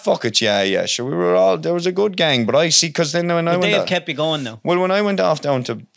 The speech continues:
Speaker 1: to, to, to, to Bear Island, I became completely separated.
Speaker 2: Isolated.
Speaker 1: Yeah, do you know what I mean? And then I was living on the island for a while, and I was living down in Castleton Bay where I didn't know people, do you know what I mean? Or I knew people, but you don't, it's not,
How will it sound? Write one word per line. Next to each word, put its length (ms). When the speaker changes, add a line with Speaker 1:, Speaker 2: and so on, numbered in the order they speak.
Speaker 1:
to, 260
to, 300
to, 180
to 180
Bear 280
Island, 420
I 120
became 320
completely 760
separated. 640
Speaker 2:
Isolated. 460
Speaker 1:
Yeah, 280
do 140
you 20
know 120
what 100
I 60
mean? 160
And 120
then 140
I 60
was 180
living 240
on 140
the 80
island 320
for 100
a 60
while, 160
and 80
I 20
was 140
living 260
down 200
in 40
Castleton 440
Bay 120
where 140
I 60
didn't 220
know 420
people, 400
do 100
you 40
know 60
what 140
I 20
mean? 120
Or 60
I 60
knew 340
people, 360
but 200
you 40
don't, 280
it's 160
not, 280